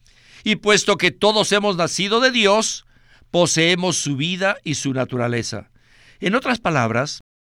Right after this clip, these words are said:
somos iguales a Él en vida y en naturaleza. Tenemos su naturaleza,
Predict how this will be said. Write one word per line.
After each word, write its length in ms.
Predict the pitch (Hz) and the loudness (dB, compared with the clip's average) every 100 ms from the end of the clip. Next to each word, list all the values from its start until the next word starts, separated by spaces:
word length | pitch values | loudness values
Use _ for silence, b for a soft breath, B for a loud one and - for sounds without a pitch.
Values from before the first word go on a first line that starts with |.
| _ - | _ -14
somos 480 | - 160 160 165 143 | -2 0 0 0 0
iguales 460 | 127 131 147 165 | 0 0 0 0
a 140 | 202 165 | 2 2
Él 180 | 156 - | 0 -2
en 260 | 143 127 | -4 -2
vida 320 | 117 131 127 156 | -2 0 0 0
y 140 | 135 | -2
en 100 | 131 | -2
naturaleza. 800 | 156 170 170 214 427 - 117 _ b b b b b - | -4 -2 -2 0 0 -2 -6 _ b b b b b 2
Tenemos 720 | 185 170 240 254 156 139 - | 2 4 0 0 -2 -2 -6
su 180 | - 170 | -4 -2
naturaleza, 840 | 156 143 147 135 143 147 123 98 | 0 -2 -2 -2 0 0 -2 -6